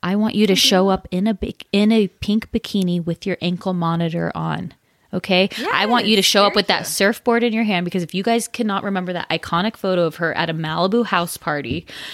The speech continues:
Speaker 1: on the deck holding a surfboard in a pink bikini with heels and an ankle
Speaker 2: And,
Speaker 1: monitor,
Speaker 2: yeah.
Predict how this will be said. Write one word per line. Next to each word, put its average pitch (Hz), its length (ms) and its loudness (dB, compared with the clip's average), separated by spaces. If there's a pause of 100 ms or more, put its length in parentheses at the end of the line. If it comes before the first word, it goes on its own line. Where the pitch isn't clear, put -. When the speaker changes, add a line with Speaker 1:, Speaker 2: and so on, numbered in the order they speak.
Speaker 1:
on 190 180 2
the 208 100 2
deck 190 420 0 (160)
holding 190 340 0
a 214 60 2
surfboard 180 640 -2
in 190 160 -2
a 170 60 -4
pink 214 240 -6
bikini 190 400 -4
with 175 160 -2
heels 240 560 2 (400)
and 175 120 -4
an 170 120 -2
ankle 190 220 0
Speaker 2:
And, 170 80 2
Speaker 1:
monitor, 147 540 2 (300)
Speaker 2:
yeah. - 240 -10